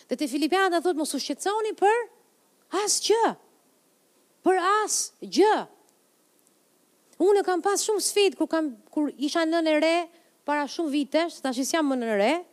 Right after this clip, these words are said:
dhe kisha fëmijët e vegjël, kisha mësuar që barrat e mia t'ja hidhja Zotit dhe mos t'baja shqetësime. Shpeshherë më trajtonin si i papërgjegjshme se shqetësohesha. Po, ti, ti se vret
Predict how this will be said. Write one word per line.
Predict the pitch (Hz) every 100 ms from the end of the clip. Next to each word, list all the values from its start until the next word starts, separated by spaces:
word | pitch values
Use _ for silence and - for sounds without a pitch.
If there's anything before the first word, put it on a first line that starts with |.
| _ _ _ _ _ _ _ _ _ -
dhe | 269
kisha | - 370
fëmijët | - 370 349
e | 294
vegjël, | 349 415 214 240 226 _ _ _ _ _ _
kisha | - - 349
mësuar | 294 - 494 466 302 285 311 - _ _ _
që | 320 311 - -
barrat | 185 403 466 403 381
e |
mia | 381 453 415 359
t'ja | 370 311
hidhja | 285 302 359
Zotit | 262 285 285 339
dhe | 392
mos | 392 -
t'baja | 294 466 440 285
shqetësime. | - 247 - 214 180 165 - _ _ _ _ _
Shpeshherë | - 403 427 440
më |
trajtonin | 427 427 453 453 415
si | 427
i | -
papërgjegjshme | 453 427 311 415 427 349
se | 359 370
shqetësohesha. | - 403 - 508 427 185 - 160 - _ _ _ _ _ _ _ _ _ _ _ _ _ _ _ _ _ -
Po, | 494 440 - _ _ _ _ _
ti, | 311
ti | - 349
se | 285 269
vret | 220 392